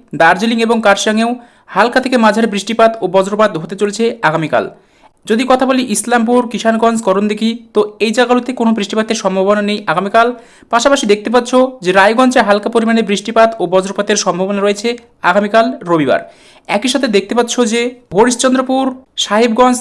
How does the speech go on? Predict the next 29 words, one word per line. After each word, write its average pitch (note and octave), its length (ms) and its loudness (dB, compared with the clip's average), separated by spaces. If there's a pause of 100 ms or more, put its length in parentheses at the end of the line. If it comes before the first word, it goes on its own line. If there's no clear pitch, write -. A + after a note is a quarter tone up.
(120)
রাজমহল A3+ 580 4 (500)
এই A3 160 -2
জায়গাতে B3 260 4
কোনো A3+ 220 2
প্রকার A3+ 260 2
বৃষ্টিপাতের G#3+ 440 -2
সম্ভাবনা A3+ 440 2
নেই। B3 100 0 (380)
তবে C4+ 160 6
মালদা A3+ 360 6 (120)
এবং A#3 180 2
তার A3+ 200 2
পার্শ্ববর্তী A3 420 2 (160)
অঞ্চলগুলি A3+ 440 0 (100)
অর্থাৎ G3+ 200 2 (120)
হাবিবপুর, G#3 520 0 (460)
আদিনা, A3 320 2 (240)
শামসি G3 520 0 (340)
এই B3+ 200 4
জায়গাগুলিতে C4+ 380 4 (120)
হালকা A#3 360 2
থেকে B3 160 -4
মাঝারি A3 420 0
বৃষ্টিপাত A3+ 460 -2
ও F#3+ 60 0
বজ্রপাতের F#3+ 540 -2
সম্ভাবনা G3+ 320 -4
রয়েছে G#3+ 240 -4 (380)
আগামীকাল। A3 360 4